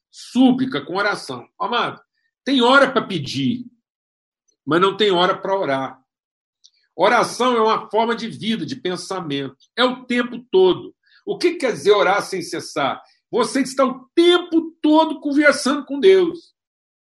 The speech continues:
E até na hora que você for dormir, você fala, "Deus, aproveita que eu tô dormindo", e fica falando no meu ouvido. Sabe, tem gente que põe música pra dormir, põe um negócio lá e tal. Então, aprenda a dormir com Deus sussurrando ao seu ouvido.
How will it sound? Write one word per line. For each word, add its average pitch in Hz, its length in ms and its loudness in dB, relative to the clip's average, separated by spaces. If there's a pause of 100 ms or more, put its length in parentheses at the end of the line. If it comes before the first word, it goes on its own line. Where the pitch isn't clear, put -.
(360)
E 208 80 2
até 247 320 -2
na 320 80 0
hora 294 160 2
que - 60 -12
você 247 120 -4
for 233 220 -2
dormir, 226 400 6
você 196 80 0
fala, 196 240 2
"Deus, 247 240 2
aproveita 240 480 -4
que 247 80 -4
eu 247 60 -6
tô 247 80 -4
dormindo", 196 560 4
e 165 60 0
fica 262 260 -2
falando 233 400 2
no 247 60 -2
meu 262 140 0
ouvido. 160 420 2 (280)
Sabe, 294 240 -4
tem 277 180 -2
gente 208 280 -4
que - 160 -16
põe 196 180 0
música 185 540 -2
pra 165 320 2
dormir, 156 1000 -2 (260)
põe 196 140 0
um 190 40 0
negócio 175 680 4
lá 170 240 2
e 165 120 -4
tal. 185 280 0 (180)
Então, 262 300 -6
aprenda 240 520 -4
a 175 40 -6
dormir 180 340 0
com 180 140 -8
Deus 180 340 6
sussurrando 190 560 -4
ao 175 100 -2
seu 185 160 4
ouvido. 123 380 0